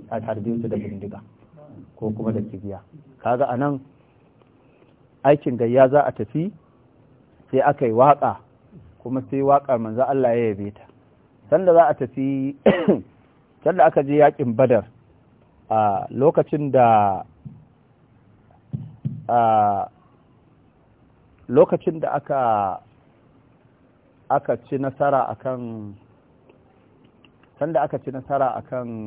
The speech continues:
mutanen Badar, ai tun ba a dawo ba, Hassanu, Hassanu bin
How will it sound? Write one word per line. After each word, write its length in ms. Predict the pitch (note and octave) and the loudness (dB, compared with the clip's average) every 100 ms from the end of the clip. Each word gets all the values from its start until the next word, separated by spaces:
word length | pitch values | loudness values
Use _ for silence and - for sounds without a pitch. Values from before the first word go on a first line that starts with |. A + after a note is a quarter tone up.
| G2+ G2 F#2 F#2+ _ _ _ _ _ _ _ | -14 -16 -18 -20 _ _ _ _ _ _ _
mutanen 800 | A#2+ B2 B2+ A2+ A#2 A#2 A#2 A#2 | -12 -4 -4 -2 -6 -10 -10 -8
Badar, 280 | B2+ B2+ A2 - _ _ - - _ _ _ _ - | -4 -4 -6 -10 _ _ -18 -18 _ _ _ _ 0
ai 120 | D3 - | 0 0
tun 200 | F3+ F#3 | -4 2
ba 100 | D#3+ B2 | 4 4
a 40 | G#2+ | -2
dawo 520 | G#2 C#3 C3+ C3+ C3 | -2 2 4 6 4
ba, 220 | C3+ B2+ - - - - - - - | 4 4 0 -18 -20 -20 -20 -10 -6
Hassanu, 600 | A2+ - C#3+ C#3 C3 A#2 | -4 4 4 4 0 -4
Hassanu 500 | A#2 A#2+ D3 D3+ C#3 | -4 0 4 4 4
bin 160 | C#3 | -2